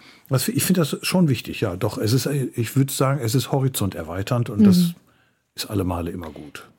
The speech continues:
Speaker 2: Bei Ihnen hat es eben, Uwe Schwarzkamp, dazu geführt, dass Sie danach weiter studiert haben, aber anders. Und zwar auf Lehramt, Sozialwissenschaften, also das ist ja so,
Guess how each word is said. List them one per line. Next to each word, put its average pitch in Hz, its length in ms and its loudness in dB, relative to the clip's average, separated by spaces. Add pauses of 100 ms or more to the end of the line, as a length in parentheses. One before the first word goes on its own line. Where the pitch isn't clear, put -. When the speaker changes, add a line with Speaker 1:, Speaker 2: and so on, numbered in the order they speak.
(160)
Speaker 2:
Bei - 120 2
Ihnen 311 340 6
hat 247 140 6
es 226 260 2
eben, 208 380 8
Uwe 202 220 4
Schwarzkamp, 190 640 2
dazu 190 240 2
geführt, 196 320 4
dass 202 140 4
Sie 190 160 2 (240)
danach 175 500 4
weiter 180 320 6
studiert 233 460 2
haben, 269 320 6
aber 151 340 2 (140)
anders. 175 680 4 (120)
Und 190 100 6
zwar 175 240 0 (320)
auf - 160 2
Lehramt, 175 580 4
Sozialwissenschaften, 226 1300 4
also 175 240 2
das - 200 -6
ist - 180 -10
ja 165 140 2
so, 165 220 2